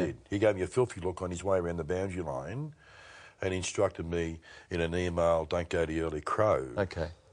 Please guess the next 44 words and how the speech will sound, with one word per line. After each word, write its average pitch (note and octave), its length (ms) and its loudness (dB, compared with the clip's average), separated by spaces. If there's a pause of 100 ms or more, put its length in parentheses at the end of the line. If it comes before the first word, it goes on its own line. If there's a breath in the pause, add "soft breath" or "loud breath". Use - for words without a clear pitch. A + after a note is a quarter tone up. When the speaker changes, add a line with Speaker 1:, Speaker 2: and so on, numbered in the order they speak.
(160)
Speaker 1:
So F#2 160 0
when F#2 120 2
Eddie A2 160 4
tells F#2 260 2
you D#2+ 80 -6
to D#2 80 -8
do F#2 160 0
something, - 460 2
you, F2+ 240 2 (260)
<laughs> - 300 -4
you A2 80 -4
do A2+ 180 6
it A2 180 6
easy. - 180 0
Speaker 2:
Well, E3 140 8
Eddie's F#3+ 400 6
linked C3 360 4
to D3+ 80 6
that F#2+ 200 6
jacket, E2+ 300 2
isn't B2 220 0
he? D#2+ 60 -2
Did C#3+ 160 0
he? C#3 220 4
Eddie D3+ 240 6
was, A#2 300 2
uh, G#2+ 220 8 (100)
he, A#2 240 0
Speaker 1:
Yeah. D3+ 220 6 (160)
Speaker 2:
didn't E3 180 6
he D3+ 60 8
Speaker 1:
Um, D#3 100 8
Speaker 2:
give D3+ 80 4
you D#3 140 6
the C3 160 6
original B2 340 4
gold A2+ 260 6
jacket? A#2 360 6 (200 loud breath)
Speaker 1:
He E3 120 6
did, F#3+ 240 4
Mike. D#3+ 420 4
It E3 80 6
was, D#3 260 2
uh, D3 60 8